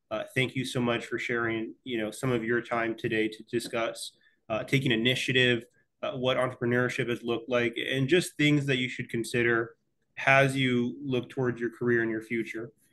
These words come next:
Um, uh, as always, we are, we're excited to host these sessions through T I L B M, uh, and representing the Parchment Pathway Fellowship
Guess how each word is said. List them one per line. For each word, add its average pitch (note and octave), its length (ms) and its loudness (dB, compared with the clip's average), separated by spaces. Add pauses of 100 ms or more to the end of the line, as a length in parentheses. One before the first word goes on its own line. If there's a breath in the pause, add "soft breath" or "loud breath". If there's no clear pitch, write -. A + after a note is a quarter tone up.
(240)
Um, A2 480 0 (380)
uh, A#2 60 2
as B2 240 4
always, C3 600 6
we B2 300 0
are, A2+ 480 0
we're B2 160 -4
excited B2+ 500 2
to A#2+ 80 0
host A#2+ 300 0
these A#2 200 -6
sessions A#2 600 0
through A#2 280 -2
T C#3 180 2
I B2+ 100 6
L B2 140 6
B A#2 160 2
M, B2 380 4
uh, A2 240 -4 (160)
and A#2 340 -4 (100)
representing B2 540 2
the A2 120 -6
Parchment B2 500 0
Pathway A#2 340 0
Fellowship B2 520 0